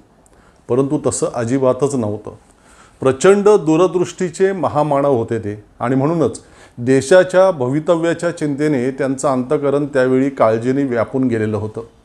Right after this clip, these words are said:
त्यांच्या त्या घटना समितीमधील या शेवटच्या भाषणामध्ये त्यांच्या मनातील काळजीचं आणि चिंतेचं यथार्थ दर्शन आपल्याला घडत राहतं आणि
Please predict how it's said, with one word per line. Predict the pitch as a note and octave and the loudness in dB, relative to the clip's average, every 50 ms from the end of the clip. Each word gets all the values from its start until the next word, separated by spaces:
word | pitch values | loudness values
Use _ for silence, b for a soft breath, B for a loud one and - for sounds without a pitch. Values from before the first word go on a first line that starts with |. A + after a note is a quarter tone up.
| _ _ b b b b b b b b - | _ _ b b b b b b b b 0
त्यांच्या | C3 B2+ C3+ C3+ - - F#3 F3 D3 B2+ C3 C3+ C#3+ D3+ - - _ _ _ _ _ _ _ _ _ _ _ _ _ _ - | 0 2 2 2 2 4 6 6 6 4 2 0 -2 -6 -10 -20 _ _ _ _ _ _ _ _ _ _ _ _ _ _ -6
त्या | - B2 B2 A#2+ A#2 A#2 | -4 -2 0 0 0 -2
घटना | A2+ G2 B2+ B2 A#2 C3+ D#3 D#3 | 0 0 -2 0 2 2 2 2
समितीमधील | D#3 E3 D#3 D3+ D3+ D3+ E3 D#3+ D#3 D3 C3 D3 D#3 D3 | 2 2 2 2 0 0 -2 0 2 2 2 2 2 4
या | C#3 C#3 C3+ | 4 2 2
शेवटच्या | - - C#3 B2 B2+ D3 D3+ D3 - F3 | 2 2 2 4 6 4 4 4 2 0
भाषणामध्ये | D3+ - B2+ B2 - - D3+ D3+ D3+ D3+ D3+ C3+ A#2 G#2+ A#2+ C3 | 0 0 -2 -4 -4 -2 -2 -2 0 0 0 0 0 -2 -4 -6
त्यांच्या | B2+ - B2+ B2 A#2+ - C#3+ | -6 -6 -6 -6 -4 -2 -2
मनातील | C#3 C3 C3 C3+ C#3 C3 - D3 C#3+ | 0 0 2 2 0 0 -2 -8 -6
काळजीचं | C#3 - B2 A#2+ A#2+ B2 B2 D3+ D#3 - B2+ G#2+ G2+ - b b b b b - | 0 2 2 4 4 2 2 0 0 0 -2 -4 -6 -8 b b b b b -4
आणि | A#2+ C#3 D3 | -2 -2 -2
चिंतेचं | C#3+ D3 - C#3 C3+ C3 B2+ D3+ E3+ D#3+ E3 E3+ F3 F3+ | -2 -4 -2 -2 -2 -2 0 0 0 0 0 0 -2 0
यथार्थ | D#3+ C3 B2 A#2 A#2 - C#3+ D3 D3+ D3+ D3+ D3 | 0 0 0 0 2 2 2 4 2 2 0 -2
दर्शन | C#3 B2 A#2+ A#2 G2+ - - C#3 C3+ | -2 0 0 -2 -2 -2 -4 -2 -2
आपल्याला | C3 A2 - - A#2 A2+ B2 C3 | -2 -2 -2 -2 -4 -2 -2 -2
घडत | A2+ A2+ G#2+ A2+ - - | -2 -2 -2 -2 -4 -4
राहतं | G2+ G#2+ G#2 G2+ - A#2 - _ b b b b b b b | -6 -6 -6 -8 -10 -16 -20 _ b b b b b b b
आणि | B2 D3 F3 E3+ C#3+ C3 D3 | 0 2 2 2 2 2 0